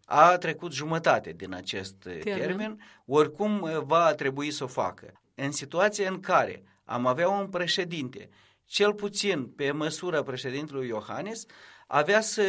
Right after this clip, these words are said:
Speaker 1: le dea trei zile acestor bravi băieți care au demis guvernul și să le spună: „Uite, dacă nu vă înțelegeți, eu vă înaintez prima candidatură. Nu acceptați, vă înaintez a doua.”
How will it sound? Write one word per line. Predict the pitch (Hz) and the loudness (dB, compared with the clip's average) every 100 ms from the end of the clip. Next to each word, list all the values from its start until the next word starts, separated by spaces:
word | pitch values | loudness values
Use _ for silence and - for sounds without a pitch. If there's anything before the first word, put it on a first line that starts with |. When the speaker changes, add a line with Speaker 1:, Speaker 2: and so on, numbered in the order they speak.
| 185 170 - - | 2 -2 -4 -4
Speaker 1:
le | 165 170 | 0 2
dea | 175 180 | 4 4
trei | 175 175 185 185 | 2 0 0 0
zile | 160 190 143 110 - | -2 -2 2 0 0
acestor | - 117 160 165 165 156 143 127 | -4 -2 -2 -4 -4 0 0 -2
bravi | 117 151 170 135 | 2 6 6 4
băieți | 110 131 139 135 - | 0 2 2 0 -2
care | 120 123 | -4 -4
au | 120 | -6
demis | 117 120 135 | -8 -8 -10
guvernul | 113 101 98 92 139 214 - - - | -10 -6 -6 -6 -10 -12 -16 -20 -12
și | - 226 247 262 262 - | -4 -2 -2 -2 -6 -2
să | 240 | 2
le | 226 | 4
spună: | 214 214 233 190 139 | 2 -2 -2 0 0
„Uite, | 160 202 170 135 120 | 0 -4 0 0 6
dacă | 170 190 185 156 | 6 6 2 -4
nu | 165 | -2
vă | 151 | -2
înțelegeți, | 139 135 151 214 202 202 - 160 | -2 -2 0 0 0 -2 -4 2
eu | 196 | 2
vă | 190 | 2
înaintez | 170 160 156 156 175 165 - | 0 0 -4 -4 -6 -6 -8
prima | 185 180 151 139 | -4 -2 0 -2
candidatură. | 143 139 139 135 117 101 92 - - - | -4 -2 -4 -4 -4 -6 -8 -14 -20 -6
Nu | 175 196 | 2 6
acceptați, | 165 - 135 - 214 220 - 147 156 | 6 4 -6 2 2 2 -4 -14 -8
vă | 160 175 170 | -2 2 2
înaintez | - 156 151 151 151 190 185 | 0 -2 0 0 0 -2 0
a | |
doua.” | 160 139 101 85 | -2 0 -2 -4